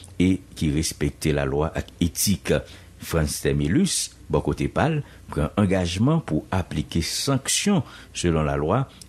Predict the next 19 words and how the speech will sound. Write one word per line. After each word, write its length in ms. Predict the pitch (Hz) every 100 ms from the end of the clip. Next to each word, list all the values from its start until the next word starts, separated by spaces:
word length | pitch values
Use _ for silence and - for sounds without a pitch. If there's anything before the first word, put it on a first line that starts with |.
| -
et 60 |
le 100 | 151
promet 320 | 139 151 151 160
pour 220 | - 131
accompagner 500 | 120 113 104 90 80
personnel 500 | - 95 80 78 78
P 180 | 78 76
N 100 | 69
H 240 | 76 -
là 160 | 87 92 - -
dans 140 | 71 69
mission. 480 | 76 - - 87 65 - - -
Il 100 | -
souhaitait 260 | 71 73 73
renforcer 580 | 73 110 113 - 123 127 - -
intégrité 720 | 139 131 143 123 131 131 139 139 - -
et 120 | - 87 -
efficacité 840 | 135 - 120 92 - 78 - 73 - - - -
institution. 720 | 78 - 76 76 - 80 65